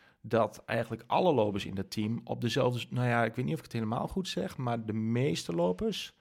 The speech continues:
bij de majors, oftewel de grote marathons in de wereld,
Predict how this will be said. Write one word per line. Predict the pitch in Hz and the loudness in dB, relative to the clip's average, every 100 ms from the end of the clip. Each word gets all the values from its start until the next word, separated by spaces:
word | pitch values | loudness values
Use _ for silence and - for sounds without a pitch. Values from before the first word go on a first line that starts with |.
| _ | _
bij | 113 123 135 120 | 2 4 4 4
de | 117 110 98 | 4 4 4
majors, | 104 135 139 160 - | 4 4 4 2 0
oftewel | - - 104 101 | -4 -2 -2 0
de | 104 | 0
grote | 113 110 98 | 0 2 2
marathons | 113 139 151 | -2 -2 -2
in | 143 | -2
de | 143 | 0
wereld, | 139 143 147 | 0 -2 -6